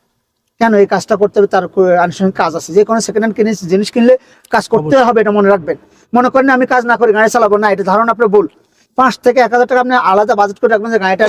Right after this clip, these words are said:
Speaker 1: পিছনে সৌন্দর্য করবো, আমি ক্যামেরা লাগাবো বা বিভিন্ন কাজ করাবো গাড়িটার জন্য। তাই বলছে, কেউ আমার সাথে রাগ করবেন না, গাড়ি কেনার সময় দেখে শুনে যাচাই বাছাই করে গাড়ি কিনে, গাড়ি কিনবে।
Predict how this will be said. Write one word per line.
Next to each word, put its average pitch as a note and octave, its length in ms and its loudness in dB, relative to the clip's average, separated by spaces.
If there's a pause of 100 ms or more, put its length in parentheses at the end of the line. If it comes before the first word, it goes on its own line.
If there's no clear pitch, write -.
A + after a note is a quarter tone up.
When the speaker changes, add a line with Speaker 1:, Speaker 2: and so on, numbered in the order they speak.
Speaker 1:
পিছনে A3 260 0
সৌন্দর্য G3+ 360 0
করবো, G#3 340 2 (280)
আমি G3 180 0
ক্যামেরা G3+ 300 2
লাগাবো G#3 340 2
বা G3 120 2
বিভিন্ন G3 280 -2
কাজ G#3+ 200 -4
করাবো G#3+ 260 0
গাড়িটার F#3+ 300 0
জন্য। E3 220 -6 (340)
তাই A#3 160 2
বলছে, A#3+ 220 0
কেউ A#3+ 140 2
আমার A3 420 0
সাথে G#3+ 280 0
রাগ G#3+ 140 -2
করবেন A#3+ 260 -2
না, D4 160 0 (320)
গাড়ি G#3 140 2
কেনার A3+ 220 0
সময় A3+ 220 -4
দেখে A3 240 0
শুনে A3 200 -4
যাচাই G3 280 0
বাছাই B3+ 220 0
করে G3+ 180 0
গাড়ি F#3 160 -2
কিনে, E3+ 380 -4
গাড়ি F3+ 160 0
কিনবে। E3+ 280 -4